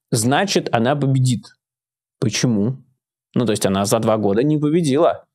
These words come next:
Позиции ее стали намного хуже, чем даже в начале вторжения. Поэтому, ну, довольно странно видеть эти рассуждения, особенно от каких-то маститых военных аналитиков, хотя они таким обычно и не занимаются. Они скорее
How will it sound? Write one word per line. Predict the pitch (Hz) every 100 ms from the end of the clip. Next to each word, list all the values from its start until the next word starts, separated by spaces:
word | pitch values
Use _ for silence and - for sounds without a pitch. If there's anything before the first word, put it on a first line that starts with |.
| _ -
Позиции | 110 98 156 165
ее | 135
стали | 117 110 98
намного | 92 98 127
хуже, | 170 - 147 208 190
чем | - 135 113
даже | 101 110
в | 135
начале | 156 - 127
вторжения. | 131 165 165 117 113 175 127 - _
Поэтому, | - 80 104 120 120 120 117 113 -
ну, | 127 120
довольно | 127 113 139 123
странно | - - 135 117 80 73 -
видеть | 113 107 98
эти | 98 101
рассуждения, | 101 - 117 143 208 156
особенно | 85 - 135 104 73
от | -
каких-то | - 90 85 - - - - -
маститых | 127 127 123 - -
военных | 127 117 120
аналитиков, | 135 139 214 - 143
хотя | - -
они | 151 139
таким | 101 - 110
обычно | 101 117 -
и | 104
не | 104
занимаются. | 107 120 95 - - -
Они | 98
скорее | - 101 90 80